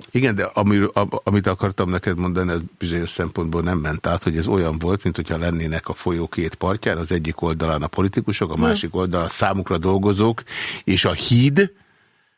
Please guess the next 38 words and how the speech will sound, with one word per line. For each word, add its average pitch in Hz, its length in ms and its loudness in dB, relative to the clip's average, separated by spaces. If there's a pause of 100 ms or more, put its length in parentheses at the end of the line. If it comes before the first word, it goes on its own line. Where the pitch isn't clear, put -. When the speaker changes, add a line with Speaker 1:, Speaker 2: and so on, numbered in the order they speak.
(140)
Speaker 1:
hát 151 220 0
az 101 120 0
nem 107 140 4
nagyon 131 400 4
van, 143 300 4
és 113 360 0
a 104 380 2
komp 107 240 0
közlekedés 90 800 2
is, 107 160 4
hát 85 160 2
nagyon 87 220 0
sajátságos, 98 800 0
és 90 120 0
a 95 80 2
közlekedik 92 640 0
is, 95 140 2
akkor 95 340 0
arra 90 320 2
én 90 160 2
nem 85 180 0
léphetek 82 500 0
föl, 101 240 2
és 110 160 2
akkor 98 140 2
az 92 100 2
ember 92 460 2
azon 90 280 0
gondolkodik, 87 580 0
hogy 85 120 -2
tulajdonképpen 85 640 0
ebből 82 220 -2
az 87 100 -2
egészből 85 580 0
mi 90 120 4
az, 82 160 0
ami 82 180 -2
rátartozik. - 720 -4